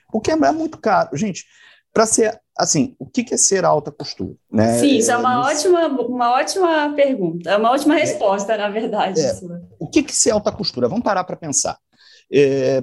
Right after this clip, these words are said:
Speaker 1: pra você realmente carregar esse nome de alta costura, você tem que tá cadastrado nesse órgão francês. Então, pra começar, você tem que pagar uma fortuna todo ano, uma anuidade caríssima, pra você ser realmente alta costura.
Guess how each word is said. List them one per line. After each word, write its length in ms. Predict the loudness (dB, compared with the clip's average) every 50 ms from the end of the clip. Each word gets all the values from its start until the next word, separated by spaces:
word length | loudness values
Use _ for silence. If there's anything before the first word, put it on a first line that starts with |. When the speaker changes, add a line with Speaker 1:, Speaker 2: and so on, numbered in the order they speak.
| -4 -6 -2
Speaker 1:
pra 100 | -2 0
você 220 | 0 2 0 2
realmente 400 | 2 2 2 2 0 -2 -4 -6
carregar 340 | -8 -6 -4 -2 -2 -2 0
esse 160 | -2 -2 -2
nome 200 | -2 -2 0 0
de 80 | 0 0
alta 180 | -2 -2 -6
costura, 500 | -14 -10 -8 -2 2 4 4 4 2 0 -8 -16 _ _ _
você 240 | -6 -4 -2 -2 -4
tem 200 | -4 -6 -10 -8
que 60 | -4
tá 120 | -2 -2
cadastrado 880 | -2 -2 -4 -4 -2 0 0 0 2 2 2 2 0 -2 -2 -6 -12 -14 _ _ _ _ _ _
nesse 420 | 0 0 2 2 0 -2 -4 -4 0 2
órgão 520 | 4 4 4 2 0 -2 -6 -8 -8 -8
francês. 680 | -6 -4 -2 -2 0 0 0 0 0 0 -4 -10 -16 -14
Então, 300 | -6 -4 -2 -2 -4 -6 _ _
pra 140 | -4 -4 -2
começar, 520 | -2 -2 -2 0 0 2 2 2 2 0 -2 -10 _
você 100 | -10 -2
tem 100 | -2 -2
que 40 | 0
pagar 180 | 0 -2 0 0
uma 140 | 0 0 -2
fortuna 1120 | -4 -4 0 0 0 -2 -2 -14 -20 _ _ 4 6 6 6 6 4 2 0 -2 -4 -8 _ _ _ _ _ _ _ 2
todo 320 | 2 2 4 4 2 2
ano, 300 | 2 2 2 0 -2 -4
uma 120 | -4 -4
anuidade 460 | -6 -6 -6 -6 -2 -2 -2 -2 -4 -4
caríssima, 720 | -4 -2 0 0 0 0 0 0 0 -2 -2 -4 -6 -10 _ _ _ _ _ _ _ 0
pra 100 | 2 2
você 300 | 2 2 2 2 0 0
ser 380 | 0 0 0 2 0 0 -2 -4
realmente 460 | -4 -4 -4 -4 -6 -8 -8 -6 -4
alta 240 | -4 -4 -4 -6 -10
costura. 540 | -10 -6 -4 -4 -2 -2 -2 -2 -4 -6